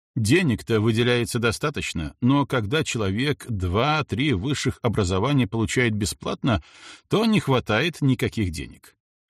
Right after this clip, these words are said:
А почему работа, которую ты осваивал в институте, не вышла? На первую работу устраивался экономистом. Организовалась новая контора, госслужба была,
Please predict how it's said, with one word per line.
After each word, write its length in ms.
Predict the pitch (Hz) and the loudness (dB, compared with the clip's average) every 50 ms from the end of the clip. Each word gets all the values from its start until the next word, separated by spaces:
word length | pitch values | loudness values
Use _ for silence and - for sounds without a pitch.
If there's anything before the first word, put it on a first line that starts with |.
| _ _ _ _ _ _ _ | _ _ _ _ _ _ _
А 200 | - 147 147 143 | 2 2 2 2
почему 480 | 135 - 151 - - 175 202 247 262 226 | 0 -4 -4 -2 0 0 2 2 2 2
работа, 440 | 208 196 160 165 226 208 - 170 139 | 2 0 0 0 -2 -2 -2 -2 -2
которую 420 | - 147 135 - 175 180 170 156 | 0 -2 0 0 0 0 0 0
ты 140 | 139 - 160 | 0 2 2
осваивал 600 | 160 143 - - 131 147 160 160 147 147 143 131 | 2 2 0 -2 -2 -2 0 2 2 2 2 2
в 40 | 135 | 2
институте, 600 | 143 123 - - 143 135 - 104 87 - - 82 | 2 2 0 -2 -4 -4 -2 -2 -4 -4 -4 -4
не 80 | 80 71 | -4 -4
вышла? 420 | 58 55 - - - - - - _ _ _ _ _ _ _ _ _ _ _ _ _ _ _ _ _ _ _ _ _ _ _ _ _ _ - | -6 -8 -12 -14 -14 -18 -20 -20 _ _ _ _ _ _ _ _ _ _ _ _ _ _ _ _ _ _ _ _ _ _ _ _ _ _ 0
На 240 | - 120 120 120 113 | 2 4 4 4 2
первую 420 | - - 208 233 208 185 185 170 | 2 0 0 0 2 2 2 2
работу 420 | 151 139 117 110 160 220 - - 175 | 2 2 0 -2 -4 -4 -2 -2 -2
устраивался 640 | 165 - - - 185 185 175 165 139 - - 123 | -2 -2 -2 -4 -4 -2 -2 -2 -2 0 -2 -2
экономистом. 720 | - 117 104 92 85 85 82 76 - - - 87 85 85 76 - _ _ _ | 0 0 2 2 2 2 0 -2 -4 -4 -2 -2 -2 -2 -4 -6 _ _ _
Организовалась 840 | - 120 110 113 117 110 92 92 110 156 208 226 196 147 - - | -2 0 2 2 2 2 2 2 2 0 0 0 0 -2 0 0
новая 300 | 131 151 185 156 147 127 | 0 0 2 0 0 0
контора, 640 | - - 104 95 80 - 95 87 82 87 87 85 78 | 0 0 0 0 0 0 0 0 0 0 -2 -2 -4
госслужба 720 | - 120 135 190 196 - - - 120 117 113 98 78 92 98 | -2 -2 0 0 0 0 0 0 0 2 2 2 2 0 0
была, 400 | 80 92 87 78 78 78 78 | 0 0 0 0 0 -2 -2